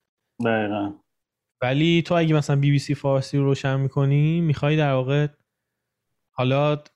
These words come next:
Speaker 2: تو باش، با خوندن اینکه کی انتخابات رو برنده شده، مثلاً یه حسی به دست می‌ده،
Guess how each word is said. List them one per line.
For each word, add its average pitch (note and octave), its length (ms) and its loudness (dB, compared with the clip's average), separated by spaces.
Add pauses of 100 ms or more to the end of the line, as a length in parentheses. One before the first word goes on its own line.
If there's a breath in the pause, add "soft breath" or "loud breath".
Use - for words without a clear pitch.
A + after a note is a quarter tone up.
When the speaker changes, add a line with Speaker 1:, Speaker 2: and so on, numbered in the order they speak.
(520)
Speaker 2:
تو C#3+ 240 0
باش، C3 520 -4
با C3 160 -2
خوندن C3+ 500 -2
اینکه C#3+ 260 -2
کی C3+ 260 -2
انتخابات B2 500 -2
رو B2 120 0
برنده A#2+ 360 -2
شده، C3 240 -2
مثلاً C#3 380 0
یه D3 140 2
حسی D3+ 360 0
به B2 120 2
دست A#2 340 -4
می‌ده، B2 500 0